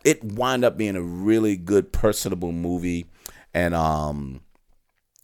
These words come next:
and they, they did a good role. Even the guy who played, uh, the main role, he did pretty good. He was, he was a nerd. And he was more of a nerd, be-, and he hung out with his, his, I think his cousin who was doing beats and all of like that.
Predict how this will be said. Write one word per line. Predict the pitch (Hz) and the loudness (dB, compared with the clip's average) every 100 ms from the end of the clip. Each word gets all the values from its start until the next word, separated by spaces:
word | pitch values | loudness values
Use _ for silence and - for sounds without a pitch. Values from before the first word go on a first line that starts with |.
| - | -8
and | 85 | -4
they, | 87 | -2
they | 87 78 | -2 0
did | 98 98 | 0 0
a | 87 | 0
good | 90 67 | 0 0
role. | 85 82 82 | 0 0 0
Even | 101 110 | -2 -2
the | 95 | -2
guy | 92 95 92 | 0 0 0
who | 90 90 85 - | -2 -4 -6 -6
played, | - 90 90 85 | -2 0 0 -2
uh, | 82 80 | -4 -4
the | 76 76 | -4 -6
main | 82 85 82 | -4 -4 -2
role, | 82 85 - - - | 0 0 -4 -14 -10
he | - | -2
did | 247 175 | 0 0
pretty | 185 175 | 2 2
good. | 160 110 78 - 98 | 4 4 2 -4 -8
He | 107 | -4
was, | 147 127 - | -2 -2 -2
he | 143 | 0
was | 147 | 2
a | 131 | 2
nerd. | 139 180 101 69 - - _ _ _ _ - | 2 2 0 -4 -10 -20 _ _ _ _ 0
And | 113 110 107 104 - | 2 2 0 -2 -4
he | 110 127 | -2 0
was | 117 | 0
more | 107 123 135 | 2 4 6
of | 113 | 4
a | |
nerd, | 107 104 113 110 101 - - | 2 0 4 6 4 2 -10
be-, | - 98 | -4 0
and | 98 | 0
he | 95 | 0
hung | 104 113 | -2 0
out | 104 92 | 0 2
with | 98 | 0
his, | 95 90 95 | 0 -2 -6
his, | 95 95 87 - | -2 -2 -2 -4
I | |
think | - 92 | -4 -4
his | 92 | -6
cousin | - - 92 95 95 95 95 92 | -6 0 0 0 -2 -2 -2 -4
who | 76 | -8
was | 78 | -6
doing | - 87 76 | -2 -2 -2
beats | 80 98 95 85 - | -4 -2 -4 -4 -4
and | 90 | -2
all | 92 | 0
of | 90 | 0
like | 90 - | -2 -2
that. | 92 90 85 | -2 -2 -4